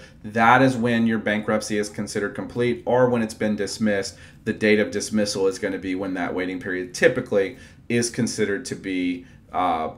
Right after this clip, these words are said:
you know, the waiting period is going to start. There is some exceptions to that. When you've had a foreclosure as a part of it, it may be whenever the foreclosure is finalized,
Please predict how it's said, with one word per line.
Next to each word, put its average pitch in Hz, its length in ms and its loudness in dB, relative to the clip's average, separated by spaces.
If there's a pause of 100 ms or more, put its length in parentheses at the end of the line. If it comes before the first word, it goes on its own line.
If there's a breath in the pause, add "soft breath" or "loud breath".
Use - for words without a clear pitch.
(180)
you 107 120 -4
know, 87 80 -4
the 92 100 -6
waiting 92 260 -2
period 92 220 -4
is 87 100 -8
going 87 240 -6
to 131 60 -6
start. 147 440 2 (200 loud breath)
There 139 140 6
is 160 140 4
some 143 120 2
exceptions 131 480 2
to 120 60 -4
that. 110 220 2
When 110 140 2
you've 107 100 0
had 110 140 2
a 104 40 2
foreclosure 117 560 4
as 113 140 0
a 110 60 -4
part 110 220 0
of 110 120 2
it, 110 180 -2
it 104 140 -2
may 110 280 2
be 104 200 -2
whenever 98 300 -6
the 92 100 -4
foreclosure 104 640 -2
is 92 100 -6
finalized, 101 680 -2